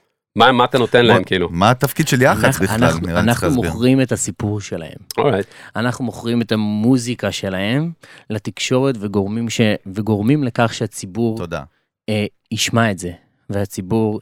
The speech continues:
Speaker 3: ידע את זה, והציבור יכיר מי עומד מאחורי זה. שזה גם, יש שני דברים, כשאתה עושה קמפיין של סינגל, למשל,
Speaker 1: מהמם.
Speaker 3: או, אז, אז יש שני, יש שני משוואות, אחד זה הטאלנט, שזה המותג, למשל,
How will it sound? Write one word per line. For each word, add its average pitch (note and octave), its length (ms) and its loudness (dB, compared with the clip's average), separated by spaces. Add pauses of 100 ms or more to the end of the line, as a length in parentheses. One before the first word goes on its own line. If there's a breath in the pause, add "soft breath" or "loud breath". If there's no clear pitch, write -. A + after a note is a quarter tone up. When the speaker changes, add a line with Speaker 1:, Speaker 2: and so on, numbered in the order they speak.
(200)
Speaker 3:
ידע G#2+ 360 6
את F#2+ 80 2
זה, F2 120 -6 (520 soft breath)
והציבור G#2+ 460 -2
יכיר B2 580 0 (240)
מי A#2+ 160 2
עומד A#2 500 4
מאחורי G2 500 -2
זה. D#2+ 160 -14 (440 soft breath)
שזה G#2 240 -6
גם, B2+ 260 2
יש B2 140 -2
שני D3+ 160 -2
דברים, B2+ 340 0
כשאתה G2+ 220 -4
עושה - 220 -2
קמפיין B2 400 -2
של G#2 200 -6
סינגל, C#3+ 420 0 (320)
למשל, G#2 440 -2 (160)
Speaker 1:
מהמם. G2+ 240 -4 (180)
Speaker 3:
או, F#2 260 -8
אז, G2+ 260 -8
אז - 140 -4
יש D3 120 2
שני, D3 140 0 (260)
יש B2+ 60 0
שני - 140 0
משוואות, A2+ 500 0
אחד A#2+ 300 2
זה A2 200 2
הטאלנט, G#2 640 0 (480)
שזה F#2+ 340 -2
המותג, F#2+ 680 0 (340)
למשל, F#2+ 480 -2